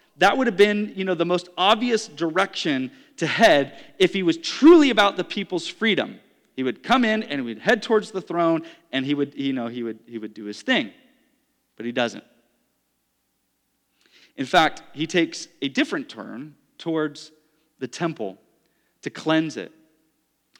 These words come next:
showing that the problem isn't just the evil of Rome,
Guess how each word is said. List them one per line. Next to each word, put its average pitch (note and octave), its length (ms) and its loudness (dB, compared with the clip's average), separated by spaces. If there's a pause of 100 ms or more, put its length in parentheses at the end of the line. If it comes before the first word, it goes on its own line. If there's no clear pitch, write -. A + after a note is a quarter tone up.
(100)
showing F#3 520 0
that D#3+ 140 -2
the D3+ 60 -4
problem F3+ 560 2
isn't G3 280 0
just F3 320 -4 (240)
the F#3 220 0
evil F3 560 4 (760)
of B2+ 180 -6
Rome, B2+ 580 -4